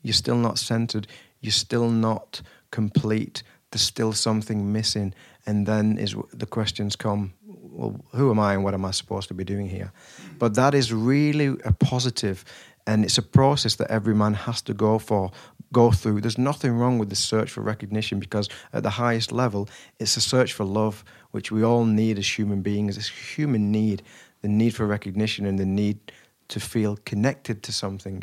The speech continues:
in the world. So it's, it's, it's, it's a real natural process that we have to go through, and we have to realise that once we get it, it's still not it.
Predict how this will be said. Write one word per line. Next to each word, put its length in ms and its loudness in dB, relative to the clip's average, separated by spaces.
in 140 -6
the 80 -4
world. 360 -8
So 180 -2
it's, 120 -4
it's, 180 -6
it's, 180 -2
it's 220 0
a 80 0
real 580 -2
natural 380 -2
process 560 -2
that 100 -4
we 80 -6
have 180 -6
to 80 -8
go 160 -2
through, 220 -4
and 80 0
we 80 0
have 140 -4
to 100 -4
realise 420 0
that 100 -4
once 220 -6
we 80 -6
get 200 0
it, 200 -4
it's 140 -2
still 320 0
not 240 -2
it. 240 -8